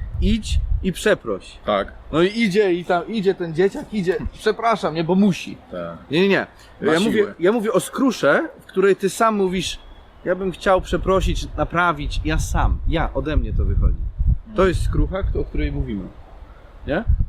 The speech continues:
Speaker 1: Czyli kiedy ty rozumiesz, że zrobiłeś coś złego, chcesz naprawić to, co jest złego. To
Speaker 2: Tak jest.
Speaker 1: tak.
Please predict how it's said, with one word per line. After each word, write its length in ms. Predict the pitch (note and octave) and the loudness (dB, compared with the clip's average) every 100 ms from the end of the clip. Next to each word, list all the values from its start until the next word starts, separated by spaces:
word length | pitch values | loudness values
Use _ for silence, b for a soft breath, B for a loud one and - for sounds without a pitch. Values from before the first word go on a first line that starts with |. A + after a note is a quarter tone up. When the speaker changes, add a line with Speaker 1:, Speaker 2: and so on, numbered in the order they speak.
| - | 0
Speaker 1:
Czyli 140 | D#3+ | 0
kiedy 340 | - F3 E3+ D#3+ | 0 -2 0 0
ty 220 | - F#3 | 4 4
rozumiesz, 420 | F3+ E3 F#3 E3+ | 4 2 2 2
że 80 | D#3 | 2
zrobiłeś 340 | C#3+ D3 D3 | 0 0 -4
coś 160 | - B2+ | -2 -2
złego, 320 | C#3 E3 D#3+ | 2 2 2
chcesz 260 | - D3 - | 0 0 2
naprawić 520 | C3+ D#3 D3+ - - | 2 2 2 2 2
to, 80 | - | 2
co 140 | - | 4
jest 200 | A#2 - | 2 2
złego. 260 | - F#2+ F2+ - - - - - - - | 0 -2 -2 -2 -2 0 0 -2 -4 -8
To 180 | A2+ G#2+ | -4 -2
Speaker 2:
Tak 140 | G#2 | -4
jest. 260 | G#2+ - - | -6 -8 -4
Speaker 1:
tak. 140 | A#2+ | -2